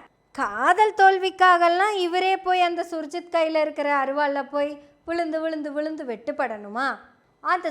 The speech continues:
தற்கொலையை எதுக்கு இந்த தம்பி கவின் செய்யணும்? சுர்ஜித்து கையில அ-, அருவாளை வச்சு சும்மா நின்னுட்டு இருந்தாருங்க. கவின் தான் அந்த அருவாளை விரட்டி, விரட்டி போய் இடிச்சு, இடிச்சு ச-, தற்கொலை பண்ணிக்கிட்டாருங்க.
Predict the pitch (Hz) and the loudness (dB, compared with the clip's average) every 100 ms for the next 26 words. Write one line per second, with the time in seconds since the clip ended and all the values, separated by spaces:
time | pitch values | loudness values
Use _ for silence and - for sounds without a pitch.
0 | - 233 240 480 508 453 415 381 403 415 | -6 -6 -4 -4 -4 -2 -4 -4 -6 -6
1 | 381 359 349 339 339 339 311 311 320 320 | -6 -4 -4 -2 -6 -2 -2 -2 -6 -4
2 | 294 285 277 262 262 _ _ _ _ - | -4 -4 -6 -8 -10 _ _ _ _ -8
3 | 440 480 480 605 480 349 370 - 349 403 | -4 -4 0 0 0 -2 -2 -2 -2 0
4 | 440 370 339 285 269 285 294 359 415 359 | 0 0 0 -2 -2 0 0 2 2 2
5 | 302 330 349 349 403 508 480 381 339 269 | -2 -6 -12 -12 -8 -6 -6 -6 -8 -8
6 | 262 247 226 226 277 370 226 - _ - | -8 -8 -8 -6 -4 -4 -6 -14 _ 2
7 | 220 349 480 466 392 302 339 392 311 285 | 2 2 -4 0 2 4 2 0 0 2
8 | 285 359 427 415 311 294 339 370 339 349 | 2 4 4 4 0 -2 -2 -2 -2 -2
9 | 349 381 339 285 247 294 381 - _ - | -4 -6 -4 -4 -6 -6 -8 -10 _ -10
10 | 277 415 - 440 403 427 466 403 320 - | -6 -6 -2 -2 -2 -6 -6 -4 -2 0
11 | 320 320 392 359 302 254 226 226 220 214 | 0 0 -2 -2 -6 -10 -8 -8 -8 -4